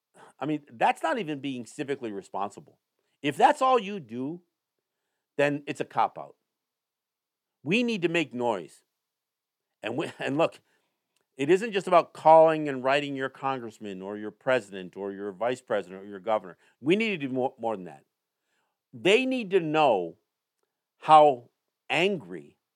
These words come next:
some of their actions make us. Now, I'm not, I'm not promoting violence. In fact, you know, I'm, I'm an advocate of nonviolent direct action.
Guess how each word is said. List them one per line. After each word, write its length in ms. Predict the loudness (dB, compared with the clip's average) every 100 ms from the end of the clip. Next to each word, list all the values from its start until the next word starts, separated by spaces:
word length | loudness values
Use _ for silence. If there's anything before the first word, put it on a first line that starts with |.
| _ _
some 220 | 0 0
of 100 | 2
their 140 | 2
actions 440 | 2 -2 -6 -16 -14
make 240 | -14 -16
us. 140 | -20 _ _ _ _ _ _
Now, 300 | 0 2 2 -4 _
I'm 180 | -2 2
not, 220 | 2 2 -2 _
I'm 160 | -6 0
not 140 | -2
promoting 380 | -2 -2 -2 2
violence. 680 | 6 8 6 0 -6 -14 -20 _ _ _ _ _ _ _ _ _ _ _
In 100 | -2
fact, 300 | 2 2 0
you 180 | -6 -4
know, 220 | -6 -6
I'm, 160 | -10 -12 _ _ -10
I'm 160 | -6 2
an 60 |
advocate 360 | 4 4 0 -6
of 80 | 0
nonviolent 580 | 2 2 2 2 2
direct 280 | -2 -2 0
action. 360 | -2 -2 -8